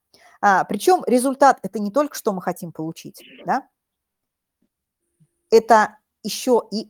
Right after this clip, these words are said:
как мы узнаем, что то, что мы хотели получить, у нас получилось.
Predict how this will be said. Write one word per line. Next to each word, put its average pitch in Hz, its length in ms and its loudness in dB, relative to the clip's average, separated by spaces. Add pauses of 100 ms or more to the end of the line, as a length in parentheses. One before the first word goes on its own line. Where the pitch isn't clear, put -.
как 254 220 -4
мы 240 180 -2
узнаем, 208 580 -4 (380)
что 180 420 -4 (760)
то, 226 120 4
что 214 180 -6
мы 185 140 -8
хотели 170 360 -2
получить, 170 480 -4
у 170 40 -12
нас 190 160 -6
получилось. 175 640 -14